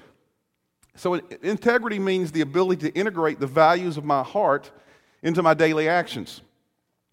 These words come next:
It, uh, you don't, in, in a sense, it's kinda like this. We don't slip into integrity. We don't go, "Oops, you know, I'm in, I have integrity now." No, you don't do it. You make a choice. You make a choice. Um,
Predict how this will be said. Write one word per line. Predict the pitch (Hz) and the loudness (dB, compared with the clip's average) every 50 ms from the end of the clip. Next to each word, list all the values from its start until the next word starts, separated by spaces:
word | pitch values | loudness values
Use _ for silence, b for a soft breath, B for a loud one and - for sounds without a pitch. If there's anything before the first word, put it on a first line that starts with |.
| _ _ _ _ b b b b b | _ _ _ _ b b b b b
It, | b 147 170 - 151 | b -6 -4 0 0
uh, | 156 | 0
you | 135 165 180 | 0 0 -2
don't, | 196 208 - 180 | -4 -4 -4 -4
in, | 208 226 233 190 | -4 -2 -2 -2
in | 165 220 220 202 226 233 | -2 -2 0 2 2 2
a | 214 | 2
sense, | - - - 294 311 285 - - | 0 -2 0 2 2 2 2 0
it's | 202 - - | -4 -6 -4
kinda | - 262 247 | -4 -2 0
like | 233 220 - | 2 2 2
this. | - 190 156 - - - - - | 0 -2 -6 -6 -8 -20 -18 -10
We | 160 208 277 277 | -6 -4 0 2
don't | 277 277 226 285 - | 2 2 0 -2 -8
slip | - - - 220 220 254 269 262 - - - | -10 -8 -8 -4 -2 -2 -2 -2 -4 -4 -4
into | 190 185 - - 196 180 | -4 -4 -4 -4 -6 -6
integrity. | 165 - 185 180 175 151 131 110 92 85 - - _ _ - | -4 0 2 2 2 0 -2 -8 -10 -12 -14 -20 _ _ -6
We | 190 | -2
don't | 226 233 214 | 0 0 0
go, | 190 190 185 - | 0 0 -2 -2
"Oops, | 269 370 - - - - - - - - _ _ _ _ _ _ _ | -2 -4 -4 -6 -10 -10 -10 -10 -12 -14 _ _ _ _ _ _ _
you | - 180 196 | -4 0 2
know, | 214 233 220 190 - - - - - - _ - | 4 4 2 2 -2 -8 -16 -20 -20 -6 _ 0
I'm | 190 233 | 2 2
in, | 247 233 - - - | 2 -2 -4 -10 -8
I | 139 | 0
have | 143 196 196 190 - | 4 4 4 4 2
integrity | 196 170 - 254 262 240 233 202 196 | -2 0 4 4 4 4 2 -2 -2
now." | 190 185 190 - - | -2 -2 -2 -2 0
No, | 180 220 | 0 -2
you | 240 240 | 0 0
don't | 277 277 226 | -2 -2 -2
do | 240 233 | -2 -4
it. | 175 | -4
You | 190 233 | -4 -4
make | 233 247 233 - | -4 -2 -4 -4
a | 175 | -6
choice. | - - - - 269 254 240 190 131 131 127 - - - - - b b b b b b b | -10 -12 -10 -4 -2 2 2 2 2 0 -2 -8 -14 -16 -18 -20 b b b b b b b
You | 185 202 | -2 0
make | 226 214 208 | 0 2 2
a | 196 | 0
choice. | 185 - - - 240 233 214 160 147 156 - - - - B B B B B B | -4 -4 -4 -2 0 2 2 2 2 0 -2 -8 -16 -20 B B B B B B
Um, | 156 165 165 160 156 151 151 151 | 4 6 8 8 6 6 2 -2